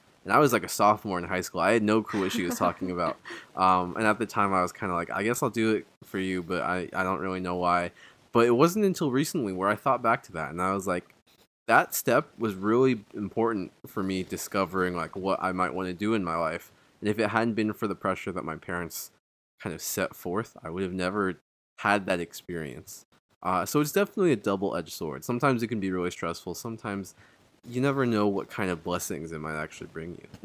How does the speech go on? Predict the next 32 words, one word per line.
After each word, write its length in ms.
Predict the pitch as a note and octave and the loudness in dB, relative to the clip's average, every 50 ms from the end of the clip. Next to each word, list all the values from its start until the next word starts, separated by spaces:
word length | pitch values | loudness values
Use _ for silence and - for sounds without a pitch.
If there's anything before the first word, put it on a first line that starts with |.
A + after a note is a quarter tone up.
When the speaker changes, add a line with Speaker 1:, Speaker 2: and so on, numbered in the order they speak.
| G#3+ G3+ | -4 0
Speaker 1:
That, 200 | G3 G3 F#3+ F#3 | 0 0 2 2
that's 160 | F3+ F3 - - | 2 0 0 -2
Speaker 2:
Yeah. 60 | - | -2
Speaker 1:
kind 140 | - C3 A#2 | -2 -2 -2
of 100 | G#2 G2+ | -2 -2
how 140 | A2 G2 F2+ | 0 2 4
I, 300 | F2 F2+ F2+ F2+ F2+ - - | 4 4 2 2 -2 -4 -6
I 120 | - F2 | -6 -8
think 260 | - - - E2 D#2+ | -8 -8 -12 -14 -12
about 280 | E2+ E2 D#2+ C#2+ C#2+ D2 | -10 -10 -10 -10 -12 -14
it. 120 | C#2+ - _ _ _ _ - | -16 -18 _ _ _ _ -8
Speaker 2:
Totally. 600 | A#3+ G#3+ G#3+ G#3+ G3+ G3 F#3+ F#3 F#3 F#3 G3+ - - | -6 -4 -4 -4 -4 -4 -6 -6 -8 -10 -12 -12 -10
I 120 | - G#3+ | -8 -6
think 200 | G#3+ B3 B3+ B3 | -4 -4 -4 -4
with 220 | - A3 G#3 - - | -4 -6 -6 -4 -2
the 400 | G3+ F#3+ F3+ E3+ D#3+ D#3 D#3+ - - | 0 0 0 0 -2 -4 -6 -10 -10
career 580 | - - A#3 G#3 G3 F#3+ F#3 F#3 F#3+ F#3 F#3+ | -4 -2 0 2 2 2 2 4 4 2 2
pressure, 720 | F#3+ - A3 F3+ G3 - - G#3 F3+ E3+ E3 D#3+ D3+ - - | 0 -2 -4 -4 -4 -4 -6 -4 -4 -2 -2 -4 -6 -6 -6
I 360 | - - F#3+ F#3+ F#3+ F#3 F#3 _ _ _ _ _ _ _ | -4 -4 -2 -2 -4 -6 -8 _ _ _ _ _ _ _
feel 240 | - - A#3 A#3+ A#3+ | -4 0 2 2 4
that, 360 | A#3+ B3+ B3 B3+ B3+ A#3+ - - - _ - G#3 | 4 4 4 4 4 2 0 -4 -12 _ -8 -2
but 240 | - G#3+ G3+ - - | 2 2 2 2 0
in 280 | G3 G#3 G3+ G3 F#3+ F#3+ - | -4 -6 -6 -6 -6 -8 -8
a 60 | G3+ | -6
different 720 | F3 - G#3 A3 - - A#3 G#3+ G3+ F#3+ F3+ F3 - - - _ _ _ _ | -6 -6 -8 -6 -6 -4 -2 -2 -2 -2 -4 -8 -12 -14 -16 _ _ _ _
perspective, 440 | - A3 G3 - - E3 E3+ - - - | -12 -10 -8 -4 -4 -4 -4 -6 -8 -10
I 100 | C3+ C#3 | -8 -8
guess. 440 | - D#3 D3 C#3 E3+ G#3 - - - _ _ _ _ _ _ _ - | -6 -6 -4 -4 -6 -6 -8 -12 -18 _ _ _ _ _ _ _ -4
For 100 | A3 A3 | -2 -2
me, 260 | G#3+ G#3+ G#3+ A3 A3 | 0 0 -2 -2 -2
I 120 | - F#3+ G3+ | -2 -4 -4
think, 500 | G3 - G3 F#3+ F#3+ F#3+ G3 F#3+ - | -6 -6 -6 -6 -6 -6 -8 -12 -14